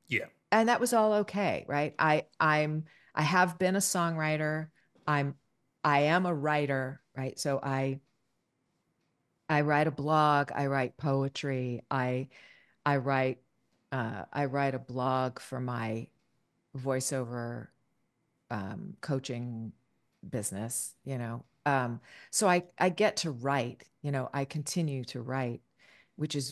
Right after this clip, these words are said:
Speaker 2: very fulfilling. And, um, and I just, I just fell out of singing. And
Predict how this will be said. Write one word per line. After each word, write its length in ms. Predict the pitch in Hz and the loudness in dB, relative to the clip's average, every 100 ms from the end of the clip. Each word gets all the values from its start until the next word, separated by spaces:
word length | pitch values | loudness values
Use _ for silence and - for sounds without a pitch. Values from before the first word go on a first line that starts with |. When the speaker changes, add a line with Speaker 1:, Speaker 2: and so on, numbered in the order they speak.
| - | -8
Speaker 2:
very 480 | 131 135 131 127 123 _ _ _ _ _ _ _ _ _ _ | -2 0 2 -2 -6 _ _ _ _ _ _ _ _ _ _
fulfilling. 760 | - 139 - 120 117 113 147 160 _ - - _ - | -6 -6 -4 -6 -4 -4 -6 -8 _ -20 -20 _ -2
And, 480 | 147 139 139 135 - _ _ _ _ | 2 2 0 -4 -10 _ _ _ _
um, 540 | 143 135 127 120 117 - _ _ _ _ _ _ - | -2 -2 -2 -4 -6 -10 _ _ _ _ _ _ 2
and 180 | 196 196 | 4 4
I 140 | 196 | 2
just, 520 | 190 240 240 - - - _ _ _ _ _ _ _ _ _ | 0 -2 -2 -8 -14 -20 _ _ _ _ _ _ _ _ _
I 120 | 185 196 | 0 0
just 280 | 226 - | -2 0
fell 180 | 208 185 | 4 4
out 220 | 175 175 | 6 2
of 80 | 156 | 0
singing. 520 | - 175 165 104 87 - _ _ | -6 -6 -6 -8 -10 -14 _ _
And 380 | 147 143 135 | -4 -2 -4